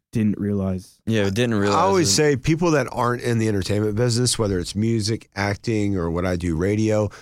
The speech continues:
Speaker 3: people that aren't in the enter-, entertainment business can't really comprehend what it's like when you're, when you have that creative mind constantly going.
Speaker 2: Mm-hmm.
Speaker 3: Like, you're constantly writing songs, and you're constantly thinking about writing songs, or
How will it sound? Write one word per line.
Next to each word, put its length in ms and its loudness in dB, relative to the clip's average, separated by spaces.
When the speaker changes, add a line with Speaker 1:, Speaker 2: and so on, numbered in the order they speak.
Speaker 3:
people 180 2
that 140 2
aren't 320 0
in 100 2
the 140 2
enter-, 180 2
entertainment 480 0
business 420 0
can't 180 0
really 180 2
comprehend 540 0
what 80 0
it's 200 -4
like 220 0
when 160 -2
you're, 280 -2
when 160 -2
you 80 2
have 140 0
that 160 -2
creative 500 -2
mind 460 -2
constantly 560 -4
going. 560 -4
Speaker 2:
Mm-hmm. 240 0
Speaker 3:
Like, 260 -2
you're 160 0
constantly 520 0
writing 300 0
songs, 380 -2
and 80 0
you're 120 0
constantly 500 -4
thinking 520 -4
about 220 -6
writing 280 -2
songs, 380 -6
or 140 -8